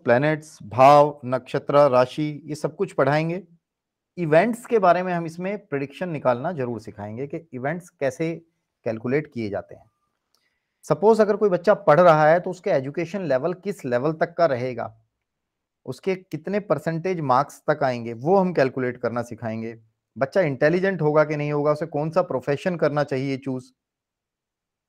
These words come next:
गवर्नमेंट जॉब में जाना चाहिए, बिजनेस में जाना चाहिए, आईएएस, आईपीएस बनेगा।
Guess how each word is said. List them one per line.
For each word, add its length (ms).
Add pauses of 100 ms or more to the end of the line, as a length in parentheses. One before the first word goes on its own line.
(500)
गवर्नमेंट 360
जॉब 180
में 120
जाना 220
चाहिए, 340
बिजनेस 420
में 80
जाना 220
चाहिए, 320
आईएएस, 400
आईपीएस 400
बनेगा। 380